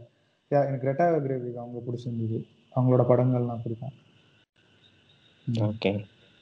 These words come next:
Speaker 2: So, நெக்ஸ்ட் ரெண்டு கொஸ்டின் இருக்கு. ஆ, அது ரெண்டுமே வந்து, ஆ,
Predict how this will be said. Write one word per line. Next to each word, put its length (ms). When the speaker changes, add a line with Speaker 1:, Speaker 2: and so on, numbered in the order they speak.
Speaker 2:
So, 220
நெக்ஸ்ட் 420
ரெண்டு 260
கொஸ்டின் 340
இருக்கு. 560
ஆ, 240
அது 220
ரெண்டுமே 480
வந்து, 640
ஆ, 360